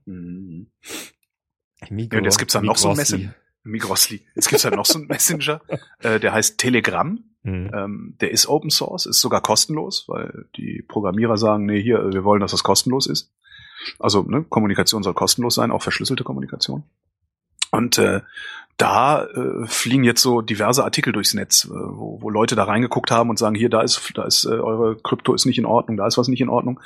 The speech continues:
Speaker 1: Ähm, und wo, wo aber die Telegram-Programmierer dann auch mit denen hin und her diskutieren und sagen, ah ja, hier gefixt, nee, das habt ihr missverstanden und so.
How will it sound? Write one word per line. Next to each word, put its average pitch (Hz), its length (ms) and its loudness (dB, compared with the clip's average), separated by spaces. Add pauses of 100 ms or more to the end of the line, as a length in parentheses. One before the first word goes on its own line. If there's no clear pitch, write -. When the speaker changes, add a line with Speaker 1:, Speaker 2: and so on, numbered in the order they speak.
(460)
Speaker 1:
Ähm, 107 200 4
und 113 120 0
wo, 107 280 0
wo 110 200 2
aber 104 220 2
die 104 420 -6 (760)
Telegram-Programmierer 113 1080 2
dann 104 160 -4
auch 95 180 -4
mit 110 120 -4
denen 98 400 -4
hin 113 120 -2
und 107 120 -2
her 120 100 2
diskutieren 110 360 -2
und 87 40 -6
sagen, 95 180 -8
ah 113 100 0
ja, 107 100 0
hier 113 180 -4
gefixt, - 440 -2
nee, 120 100 0
das 113 140 4
habt 113 140 -4
ihr 104 60 2
missverstanden 135 540 0
und 127 80 -6
so. - 180 -6